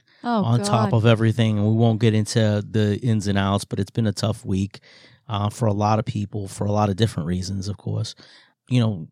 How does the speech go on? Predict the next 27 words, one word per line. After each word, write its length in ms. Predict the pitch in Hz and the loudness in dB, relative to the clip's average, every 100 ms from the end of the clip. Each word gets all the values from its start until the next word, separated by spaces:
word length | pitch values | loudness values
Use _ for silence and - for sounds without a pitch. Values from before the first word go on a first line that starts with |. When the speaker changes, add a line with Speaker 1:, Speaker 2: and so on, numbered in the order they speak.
| _ - | _ -8
Speaker 2:
it, 180 | 110 | -6
checking 420 | - - 160 147 143 | -2 2 2 4 2
in 140 | 143 | 2
with 120 | 139 | 4
yourself 360 | 123 - 117 107 | 2 2 2 2
is, 160 | 107 87 | -2 -2
is 200 | 104 95 | -4 -4
a 60 | |
great 360 | 85 104 107 107 | -6 -2 0 0
exercise 800 | 101 - 110 - 98 95 98 101 - _ _ _ _ | -2 -4 -4 -4 -6 -6 -6 -8 -16 _ _ _ _
all 240 | - 165 170 | 6 8 8
the 80 | 110 | 2
time 480 | - 92 82 92 95 | -4 -14 -14 -14 -6
to 120 | 104 | -4
do, 240 | 101 87 | 0 -2
right? 260 | 80 98 104 | -2 -2 0
Whether 220 | 104 101 | 2 4
you 140 | 101 98 | 2 0
feel 280 | - 139 143 | 2 2 4
anxi-, 640 | 113 110 104 104 - 110 | 2 2 0 -2 -2 -4
anxious 480 | 95 120 113 123 110 | 0 0 2 0 0
or 60 | 98 | 0
not, 340 | 117 117 101 - _ - | 0 0 -2 -6 _ -2
it'll 220 | 113 101 | 0 0
help 360 | - 147 156 | 4 4 6
you 240 | 127 127 117 | 2 4 4
to 360 | - 120 107 | 2 2 2